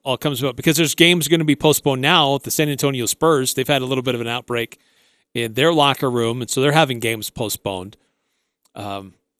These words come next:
Utah Jazz already need to make up a game against Washington. Thankfully, that's been the only one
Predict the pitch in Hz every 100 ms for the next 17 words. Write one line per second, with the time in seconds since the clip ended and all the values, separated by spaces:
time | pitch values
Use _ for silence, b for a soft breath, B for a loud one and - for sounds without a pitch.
0 | - 135 151 147 120 151 147 139 147 156
1 | 143 131 131 143 - 120 127 120 117 117
2 | - 123 139 139 131 - 110 143 - _
3 | _ _ _ _ - 208 302 202 202 -
4 | 196 180 180 170 151 175 101